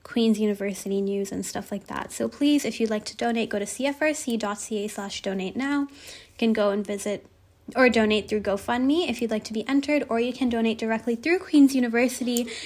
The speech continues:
and you can be issued a tax receipt if you do that.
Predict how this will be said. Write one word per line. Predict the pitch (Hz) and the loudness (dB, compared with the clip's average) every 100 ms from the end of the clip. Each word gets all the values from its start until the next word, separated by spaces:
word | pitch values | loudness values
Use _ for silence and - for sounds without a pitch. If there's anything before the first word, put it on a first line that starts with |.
| - | -4
and | 233 233 | 2 2
you | |
can | 233 233 | 4 2
be | 220 - | 2 -2
issued | 214 233 214 | -2 -2 0
a | 214 | -2
tax | 214 - 214 - - | -4 -4 -6 -6 -10
receipt | 226 - 226 | -8 -6 -6
if | 220 - | -6 -6
you | 202 | -6
do | - - | -6 -6
that. | - 117 - | -4 -6 -8